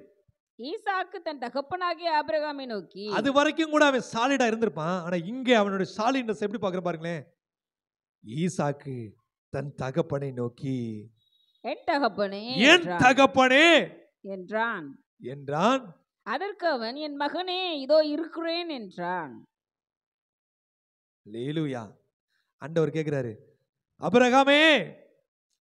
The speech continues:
Speaker 2: இதோ அடியேன் இருக்கிறேன்." உடனே இங்க ஈசா கேக்குறாரு, "என் தகப்பனே." அப்படி சொல்லும் போது அந்த வார்த்தை எப்படி இருக்கு?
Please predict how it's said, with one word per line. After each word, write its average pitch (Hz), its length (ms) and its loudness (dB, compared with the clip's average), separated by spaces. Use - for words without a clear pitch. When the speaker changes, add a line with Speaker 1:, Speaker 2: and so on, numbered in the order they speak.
Speaker 2:
இதோ 226 580 6
அடியேன் 226 360 0
இருக்கிறேன்." 226 760 4
உடனே 190 440 -6
இங்க 208 640 0
ஈசா 247 300 0
கேக்குறாரு, 190 480 0
"என் 190 180 -8
தகப்பனே." 269 840 4
அப்படி 190 280 -4
சொல்லும் 202 200 0
போது 208 240 4
அந்த 202 120 0
வார்த்தை 202 240 2
எப்படி 208 140 -2
இருக்கு? 294 360 -2